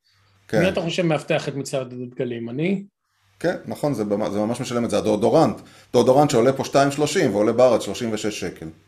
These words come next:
Speaker 2: יואו, אתה הולך להיות כזה, אה? זהו, אתה כאילו, אתה לא תנחת אפילו, לא יהיה לך שום ויסות, אתה נוחת ישר לרמי לוי מהשדה טיסה, ואתה תבוא ואתה תתקשר אליי, ואתה תגזור קופונים ב-, בזה.
Speaker 1: אושר עד.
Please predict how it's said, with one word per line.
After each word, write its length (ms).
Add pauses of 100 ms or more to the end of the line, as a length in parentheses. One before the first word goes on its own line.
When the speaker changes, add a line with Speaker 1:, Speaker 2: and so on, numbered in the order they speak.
Speaker 2:
יואו, 200
אתה 140
הולך 200
להיות 180
כזה, 360
אה? 140
זהו, 260
אתה 140
כאילו, 340 (400)
אתה 120
לא 140
תנחת 360
אפילו, 340
לא 60
יהיה 100
לך 100
שום 180
ויסות, 200
אתה 100
נוחת 280
ישר 200
לרמי 340
לוי 260
מהשדה 460
טיסה, 280 (420)
ואתה 180
תבוא 240
ואתה 200
תתקשר 380
אליי, 260
ואתה 180
תגזור 340
קופונים 480
ב-, 220 (560)
בזה. 880 (120)
Speaker 1:
אושר 360
עד. 120